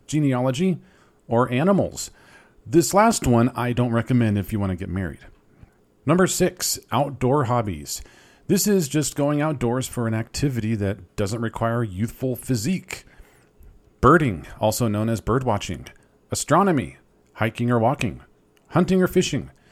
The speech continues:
And number seven, domestic hobbies. These are mostly hobbies that are enjoyed by women. However, cooking can be quite rewarding for men too. In addition to cooking, there is decorating, scrapbooking,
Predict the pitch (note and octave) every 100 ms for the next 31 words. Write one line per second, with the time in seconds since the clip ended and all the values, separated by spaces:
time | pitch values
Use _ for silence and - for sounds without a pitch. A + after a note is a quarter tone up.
0 | _ _ _ - G#3+ G#3 E3 D#3 D3 -
1 | - A2+ A#2 F#2+ C#2+ - _ - A#2 G2+
2 | A2 - G#2 - G#2 F2+ - - - -
3 | - _ - A3 F#3+ D#3 D3+ - E3 B2+
4 | A2+ B2 F#2+ A2+ G#2+ - A2+ A2 G2+ A2+
5 | G2+ F2+ E2+ G#2+ C#3+ G2 - _ _ _
6 | - B2+ F#3 F3+ E3 - - - F#3 B3
7 | G#3+ F3+ C#3+ F3 D3 D#3+ - C#3 C3 B2
8 | C3+ D3 A#2 A2 A#2 A#2+ - C3+ - _
9 | _ - _ - C3 A#2+ C3 C3+ C#3 B2+
10 | D#3+ E3+ A3+ G#3+ - A2 A2+ G2+ F#2 -
11 | - G#2 - A#2+ C#3+ F#3+ F3 - _ -
12 | - G#3 - B2+ - D3+ D#3